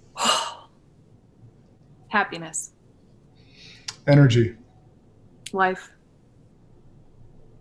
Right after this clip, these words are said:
Speaker 2: Failure.
Speaker 1: Hard.
Speaker 2: Success.
Speaker 1: Fun. Did I say that twice?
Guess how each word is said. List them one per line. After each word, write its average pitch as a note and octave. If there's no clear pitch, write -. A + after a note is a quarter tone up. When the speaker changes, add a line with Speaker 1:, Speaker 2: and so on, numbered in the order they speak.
Speaker 2:
Failure. C#3
Speaker 1:
Hard. F3
Speaker 2:
Success. -
Speaker 1:
Fun. F#3+
Did F#3+
I F3+
say -
that F3+
twice? -